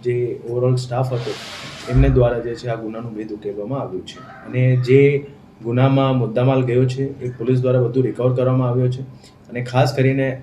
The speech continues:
આ ગુનામાં જે આરોપી સંડોવાયેલા છે એમાં જે ગોલ્ડના ઓર્નામેન્ટ્સ હતા એ ઓર્નામેન્ટ્સ પછી જ્યાં વેચાયેલા હતા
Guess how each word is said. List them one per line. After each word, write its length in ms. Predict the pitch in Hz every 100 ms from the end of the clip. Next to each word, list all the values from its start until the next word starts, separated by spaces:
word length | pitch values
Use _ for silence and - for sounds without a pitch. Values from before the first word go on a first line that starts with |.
| -
આ 340 | 131 135 127
ગુનામાં 480 | 120 120 127 131 131
જે 100 | 123
આરોપી 280 | 113 123 131
સંડોવાયેલા 560 | 123 117 127 127 127
છે 240 | 123 123 120 - - - - -
એમાં 580 | 123 131 135 127 - - - -
જે 480 | 123 131 135 127 - -
ગોલ્ડના 360 | 131 139 139
ઓર્નામેન્ટ્સ 480 | 139 127 131 139 131
હતા 220 | 127 127 127 - 127
એ 80 |
ઓર્નામેન્ટ્સ 420 | 127 127 131 135 127
પછી 240 | 123 127
જ્યાં 180 | 131 123
વેચાયેલા 480 | 110 107 127 135 127
હતા 160 | 123